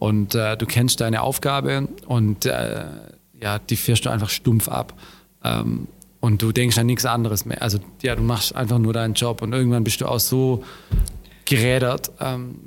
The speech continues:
du schläfst zwei Stunden, dann fährst du wieder drei, dann, genau. Also jetzt beim letzten vierundzwanzig Stunden Rennen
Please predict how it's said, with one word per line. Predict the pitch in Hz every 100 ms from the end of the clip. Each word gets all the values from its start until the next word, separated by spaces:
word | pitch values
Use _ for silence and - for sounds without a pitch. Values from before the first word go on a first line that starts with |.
| -
du | 123
schläfst | - 120 120
zwei | - 120
Stunden, | 110 123 120 123
dann | 113
fährst | - 127 -
du |
wieder | 120
drei, | 113 117 120 120
dann, | 113 110 - - - _ -
genau. | 120 104 80 - - _ _
Also | - 107
jetzt | 117 -
beim | 117 120
letzten | 127 120
vierundzwanzig | 127 117 117
Stunden | 127 123
Rennen | 120 120 120 139